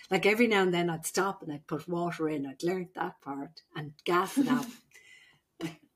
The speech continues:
Speaker 1: the, now there's a new sound, like tickety-tock, tickety-tock, tickety-tock, tickety-tock. And I'm like,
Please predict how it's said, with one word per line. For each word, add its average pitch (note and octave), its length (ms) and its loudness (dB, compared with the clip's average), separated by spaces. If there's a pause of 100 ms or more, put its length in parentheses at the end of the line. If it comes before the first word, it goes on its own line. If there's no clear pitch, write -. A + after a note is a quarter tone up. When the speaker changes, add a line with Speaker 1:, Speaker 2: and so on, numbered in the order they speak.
(140)
Speaker 1:
the, A3 80 4
now A3 460 6
there's G3 200 2
a F#3+ 60 2
new F#3+ 320 2
sound, C#3+ 640 -2 (120)
like D3 280 -8 (480)
tickety-tock, - 640 -10 (200)
tickety-tock, - 640 -8 (180)
tickety-tock, - 600 -10 (160)
tickety-tock. - 560 -14 (100)
And E3 100 -2
I'm F#3 120 -2
like, D#3+ 260 -4